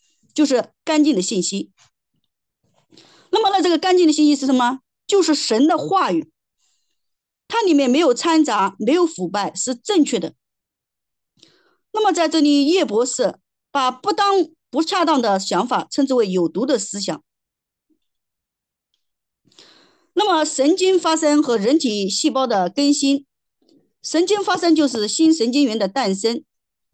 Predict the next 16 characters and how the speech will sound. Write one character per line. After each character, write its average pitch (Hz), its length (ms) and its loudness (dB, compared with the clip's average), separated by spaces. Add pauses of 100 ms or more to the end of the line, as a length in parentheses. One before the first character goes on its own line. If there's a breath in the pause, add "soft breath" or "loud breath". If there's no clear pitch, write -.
(340)
神 330 260 0
经 381 160 0
胶 381 160 0
质 311 140 0
细 302 140 0
胞 269 160 0
有 208 200 0
助 302 220 2
于 208 100 -4
新 285 280 0
神 214 180 -4
经 277 140 2
元 214 120 0
的 214 80 0
诞 180 280 0
生。 190 280 -4